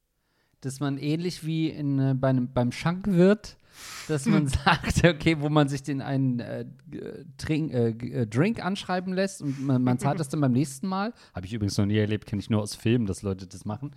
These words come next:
Speaker 1: Aber dass man dann sagt,
Speaker 2: Mhm.
Speaker 1: so, du, okay, äh,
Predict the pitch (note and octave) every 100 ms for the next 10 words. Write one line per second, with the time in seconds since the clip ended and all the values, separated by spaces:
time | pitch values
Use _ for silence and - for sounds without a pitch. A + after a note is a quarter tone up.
0 | E3 - - - - D#3 C3+ D3+ C#3+ D3
1 | D3 D3 D3 D3 D3+ D#3+ C3+ D3+ E3+ -
2 | D#3+ D3